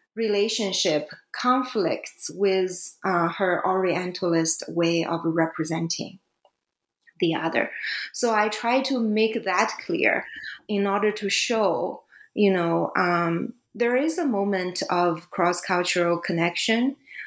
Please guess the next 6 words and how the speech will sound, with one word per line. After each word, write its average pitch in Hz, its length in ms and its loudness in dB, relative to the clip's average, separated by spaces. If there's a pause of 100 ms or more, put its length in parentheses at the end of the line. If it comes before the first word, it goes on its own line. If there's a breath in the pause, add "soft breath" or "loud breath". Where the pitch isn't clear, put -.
(140 loud breath)
um, 175 520 0 (120)
and 190 400 0
intimacy 233 920 0
across 185 600 0
cultural 185 420 0
borders, 190 720 0